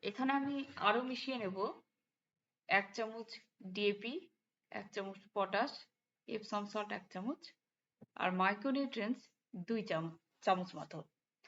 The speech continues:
তো আপনাদের কাছে যদি মাইক্রোনিউট্রিয়েন্টস না থাকে, তাহলে আপনারা, আহ, শিংকুচি,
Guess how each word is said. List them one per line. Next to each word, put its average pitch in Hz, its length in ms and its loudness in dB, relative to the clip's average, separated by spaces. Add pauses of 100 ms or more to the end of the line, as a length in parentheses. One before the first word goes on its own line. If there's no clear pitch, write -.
(420)
তো - 40 2
আপনাদের 220 380 8
কাছে 277 240 2
যদি 262 180 4
মাইক্রোনিউট্রিয়েন্টস 240 880 4
না 202 160 4
থাকে, 190 320 -4 (460)
তাহলে 190 300 2
আপনারা, 180 360 0 (880)
আহ, 180 120 0
শিংকুচি, 226 540 -4